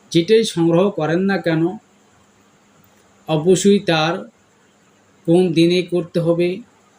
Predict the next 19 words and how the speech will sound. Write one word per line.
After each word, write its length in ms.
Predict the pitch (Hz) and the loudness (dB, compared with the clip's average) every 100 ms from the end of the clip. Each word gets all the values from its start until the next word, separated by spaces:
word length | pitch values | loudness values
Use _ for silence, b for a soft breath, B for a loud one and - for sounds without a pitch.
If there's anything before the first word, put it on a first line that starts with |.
| _ _ - | _ _ -4
কোন 160 | 160 170 | 0 0
সময় 400 | 165 160 165 175 | -2 -2 0 0
করতে 340 | 170 170 170 165 | 0 -2 -2 -2
হবে, 300 | 165 175 180 233 - _ _ _ - | -2 -2 -4 -8 -18 _ _ _ 0
কোন 140 | 175 180 | 2 2
সিতারা 480 | - 170 170 170 175 | 0 -2 0 0 2
বা 140 | 170 | 0
কোন 220 | 165 170 175 | -2 0 0
লগ্নে 400 | 147 147 151 175 175 | 2 -2 -2 -2 -2
করতে 340 | 175 170 - | -6 -6 -4
হবে 260 | 165 170 190 220 _ _ _ - | -2 -2 -2 -6 _ _ _ -6
এবং 200 | 156 165 151 | 0 0 0
কোন 140 | 202 208 196 | -2 -2 -2
প্রহরে 420 | 170 160 165 190 | -2 0 2 2
করতে 360 | 190 180 165 - | 0 -2 -4 0
হবে, 260 | 175 180 196 - _ _ - | 0 2 -2 -6 _ _ 0
এইগুলো 460 | 185 196 214 226 233 214 | 0 0 -2 0 2 0
আপনাদের 520 | 170 160 175 165 190 190 - | -2 -6 -4 0 2 0 -2
আগে 240 | 156 156 | -4 -2